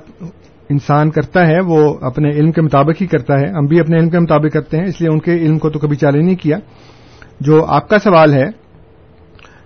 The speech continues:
وہ یہ ہے کہ یہ سوال آپ یہودیوں اور عیسائیوں سے کریں کہ وہ کیوں جلاتے ہیں، کیونکہ جس وقت ایک انسان کسی چیز کو جلاتا ہے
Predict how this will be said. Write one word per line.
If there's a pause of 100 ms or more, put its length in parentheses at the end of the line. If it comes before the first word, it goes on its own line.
(140)
وہ
یہ
ہے
کہ
یہ
سوال
آپ
یہودیوں
اور
عیسائیوں
سے
کریں
کہ
وہ
کیوں
جلاتے
ہیں، (840)
کیونکہ
جس
وقت
ایک
انسان
کسی
چیز
کو
جلاتا
ہے